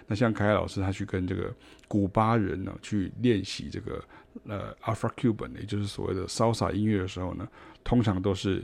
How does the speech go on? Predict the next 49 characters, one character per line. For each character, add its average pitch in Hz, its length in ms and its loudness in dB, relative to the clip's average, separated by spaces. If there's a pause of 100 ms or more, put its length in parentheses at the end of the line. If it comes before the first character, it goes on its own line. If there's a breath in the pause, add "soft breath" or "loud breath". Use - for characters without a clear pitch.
(140)
他 110 180 2
直 107 200 0
接 107 140 2
做 113 180 4
突 147 140 4
突 160 160 8
突 139 140 2
突 139 120 6
突 139 120 6
突 131 200 0
突 123 200 0
突 117 160 0
突， 107 180 2
然 95 100 -2
后 95 60 0
这 101 100 -2
个 101 60 2
时 98 120 0
候 98 160 6
换 101 200 0
你 92 160 -6
突 139 100 6
突 143 180 6
突 135 120 2
突 135 140 2
突 127 340 2
突 107 220 -2
突 101 160 -8
突， - 240 -10
你 92 120 -4
就 98 120 -4
要 107 100 0
马 92 160 -2
上 98 200 -2 (460 loud breath)
就 - 140 -12
是 98 240 -2
反 - 260 -6
应 107 140 0
出 - 200 -8
来 - 160 -6
这 - 100 -6
样 - 80 -10
哈。 - 140 -10 (920 loud breath)
那 143 80 0
第 196 180 8
二 190 120 12
点 107 180 6
就 113 100 4
是 120 440 2